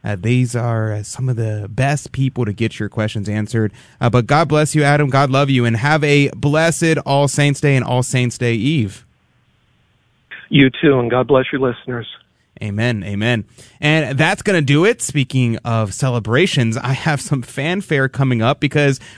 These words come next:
Speaker 1: we're gonna be going into our Fear and Trembling game show, which is where we are gonna be giving away prizes. And let me just tell you,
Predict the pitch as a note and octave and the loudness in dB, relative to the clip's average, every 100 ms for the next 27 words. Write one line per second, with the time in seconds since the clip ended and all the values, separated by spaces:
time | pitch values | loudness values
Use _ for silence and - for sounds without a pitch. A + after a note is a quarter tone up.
0 | - - G#3+ G3 E3+ D#3 E3 D#3+ D#3 D#3+ | -2 0 2 2 2 2 2 2 2 2
1 | F3 E3 D3+ D3+ - - F#3 F#3+ F#3+ - | 2 0 2 2 0 0 4 4 4 2
2 | E3+ E3+ E3 - D#3 D3+ C#3+ C#3+ C#3 - | 2 2 0 -2 0 2 2 4 2 -2
3 | A2+ B2+ D#3 F3+ C3+ A2 A2+ D#3 - - | -6 -2 0 0 0 -2 -2 -2 -6 -12
4 | - A2 - B2+ A2+ G2+ G#2 A2+ G2+ A#2 | -4 -2 -2 -8 -8 -8 -8 -8 -4 0
5 | D3+ D#3+ - B2+ A#2+ A#2 A2+ A2+ A2 G2+ | 2 0 -4 -4 -4 -2 0 0 0 -2
6 | G2+ G#2+ G2+ F#2+ F#2+ - B2+ C#3 B2 A#2 | -2 -2 -2 -2 -4 -4 0 2 2 2
7 | D#3 G#3+ G#3 - A3+ A3+ C3+ | 2 2 2 0 2 4 2